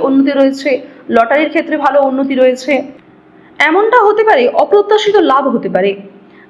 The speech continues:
আপনি হয়তো সামান্য পরিশ্রম করে কিংবা অল্প সময় বিনিয়োগ করেই অনেকটা অর্থ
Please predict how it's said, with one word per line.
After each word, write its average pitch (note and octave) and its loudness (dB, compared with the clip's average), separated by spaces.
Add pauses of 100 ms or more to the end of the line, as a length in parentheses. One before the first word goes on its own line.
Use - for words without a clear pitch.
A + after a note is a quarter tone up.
(120)
আপনি G4+ 0
হয়তো A4+ 2 (120)
সামান্য E4 2 (140)
পরিশ্রম D#4 0 (100)
করে D4+ 2 (120)
কিংবা E4 2 (440)
অল্প F4+ -2 (200)
সময় F4 0
বিনিয়োগ D#4 0
করেই D#4+ 0 (220)
অনেকটা E4+ -2 (120)
অর্থ C#4 -4